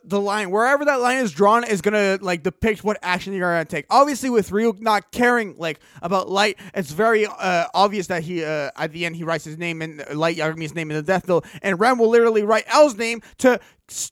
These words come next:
commit suicide in a sense to save Misa. Like, it, it, it's really cool that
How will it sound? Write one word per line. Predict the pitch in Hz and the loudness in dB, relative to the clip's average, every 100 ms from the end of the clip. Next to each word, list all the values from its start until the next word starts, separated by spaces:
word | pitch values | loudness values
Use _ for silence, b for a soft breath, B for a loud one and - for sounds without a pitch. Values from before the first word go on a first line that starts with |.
| - | -6
commit | 240 214 254 | -2 -2 -2
suicide | - - - 262 311 320 269 208 | -8 -16 -6 0 2 2 2 2
in | 220 | 0
a | |
sense | 202 208 | -2 -4
to | - 214 | -4 -4
save | 226 196 | -4 -2
Misa. | 226 302 - 175 | -2 -4 -2 -2
Like, | 175 185 B 160 | -2 -6 B -8
it, | 196 208 - | -6 -4 -4
it, | 208 | -2
it's | - 214 190 | -2 -2 -2
really | 269 302 | -4 -2
cool | 226 269 | 4 4
that | 226 196 | 4 0